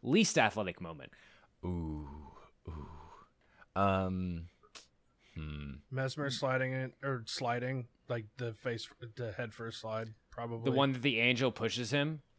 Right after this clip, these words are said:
Speaker 3: Yeah.
Speaker 1: Uh,
Speaker 2: Hmm.
Speaker 1: his forearms are, like, skin to the bone after that.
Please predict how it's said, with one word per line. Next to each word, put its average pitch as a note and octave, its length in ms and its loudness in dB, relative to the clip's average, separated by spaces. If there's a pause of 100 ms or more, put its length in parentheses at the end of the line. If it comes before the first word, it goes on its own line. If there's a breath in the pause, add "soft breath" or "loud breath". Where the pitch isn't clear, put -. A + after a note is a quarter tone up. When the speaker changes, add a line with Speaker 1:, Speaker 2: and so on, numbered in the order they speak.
(340)
Speaker 3:
Yeah. A2 320 -2 (120)
Speaker 1:
Uh, B2+ 260 12
Speaker 2:
Hmm. A2+ 60 2
Speaker 1:
his C3 240 4
forearms C#3+ 840 6
are, A#2+ 220 4 (160)
like, A2+ 220 4 (200)
skin - 380 6
to A#2 60 2
the G#2 80 0
bone F2 300 -2
after D#2+ 260 -8
that. A1+ 240 -10